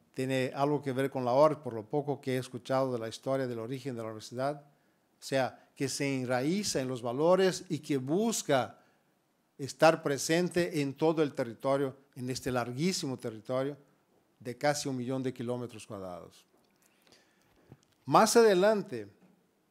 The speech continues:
les voy a mostrar un poco cómo eso, eso va marcando una experiencia que va a desembocar en la Organización de Estados Iberoamericanos.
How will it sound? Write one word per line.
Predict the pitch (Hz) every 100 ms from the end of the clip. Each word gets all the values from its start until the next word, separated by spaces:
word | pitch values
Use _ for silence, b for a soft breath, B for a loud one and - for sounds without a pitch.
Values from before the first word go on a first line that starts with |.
| _ _ _ _ _ _ _ _ -
les | 120
voy | 170
a |
mostrar | 190 180 190
un | 180
poco | 180 185
cómo | 175 165
eso, | 175 175 190
eso | 160 165 165 151
va | 160 170 190
marcando | 143 143 139 - 170 202 180 143
una | 139
experiencia | 131 - 139 139 175 190 196 180
que | 143
va | 131 156
a |
desembocar | 147 147 135 123 139 143
en | 147
la | 135
Organización | 120 117 110 113 - 131
de | 127
Estados | 120 131 127 117
Iberoamericanos. | 120 113 110 104 98 - 90 82 -